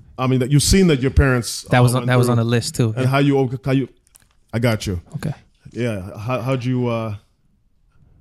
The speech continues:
Speaker 1: some of the struggles that you've seen with your parents and how they got over it, and what did you learn from that?
Speaker 2: Um,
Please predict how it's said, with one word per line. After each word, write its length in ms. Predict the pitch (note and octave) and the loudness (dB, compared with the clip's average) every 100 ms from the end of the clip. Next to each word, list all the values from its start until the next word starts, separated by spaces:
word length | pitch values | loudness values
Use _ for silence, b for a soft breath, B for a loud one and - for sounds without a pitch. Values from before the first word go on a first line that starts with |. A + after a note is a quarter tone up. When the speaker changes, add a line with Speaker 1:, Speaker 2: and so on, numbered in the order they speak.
| _ | _
Speaker 1:
some 200 | - - G3 | -8 -2 0
of 60 | |
the 20 | - | 2
struggles 300 | D#3 C3+ A#2+ | 2 2 0
that 100 | A2 | 0
you've 180 | A#2 | -2
seen 300 | - B2+ A2 | -2 0 0
with 140 | G#2 G#2 | -2 -6
your 80 | G2+ | -14
parents 500 | G#2+ F#2 G2+ - - | -14 -18 -20 -20 -14
and 120 | G#2+ | -10
how 120 | G#2 | -6
they 140 | G2+ G#2 | -6 -6
got 160 | F#2+ | -8
over 260 | F#2+ F#2 F#2 | -8 -10 -12
it, 100 | F2+ - | -14 -12
and 80 | G#2+ | -8
what 100 | G#2+ | -8
did 120 | G2+ | -6
you 60 | G2+ | -8
learn 220 | G2 G2 | -6 -10
from 180 | F#2+ F#2 | -14 -20
that? 160 | F2+ _ _ _ B B B - | -20 _ _ _ B B B -6
Speaker 2:
Um, 540 | - D3 C#3+ C3 D#3+ | -2 0 0 -4 -10